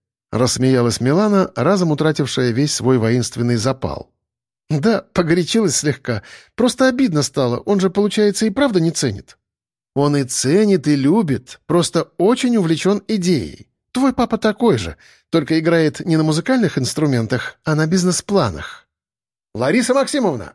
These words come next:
а Милана тут?» Обеспокоенный голос зятя, донёсшийся от входной двери,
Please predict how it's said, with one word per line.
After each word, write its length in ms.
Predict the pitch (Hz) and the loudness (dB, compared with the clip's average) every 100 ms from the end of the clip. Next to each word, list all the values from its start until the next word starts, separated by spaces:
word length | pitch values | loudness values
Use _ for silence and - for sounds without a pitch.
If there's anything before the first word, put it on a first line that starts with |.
| _ | _
а 120 | 151 | -2
Милана 420 | 196 277 269 156 | 2 2 2 0
тут?» 420 | 131 269 330 - _ _ _ _ _ _ _ - | 0 -2 -2 -8 _ _ _ _ _ _ _ -4
Обеспокоенный 680 | 117 120 131 139 135 131 120 | -2 0 0 2 2 2 2
голос 320 | 127 123 104 | 2 2 0
зятя, 320 | 95 175 190 | 0 0 2
донёсшийся 640 | 170 180 180 - 175 175 | 2 2 0 0 -2 0
от 80 | 160 | -2
входной 400 | - 165 165 165 | -2 0 2 0
двери, 420 | 139 165 165 156 | 2 2 2 0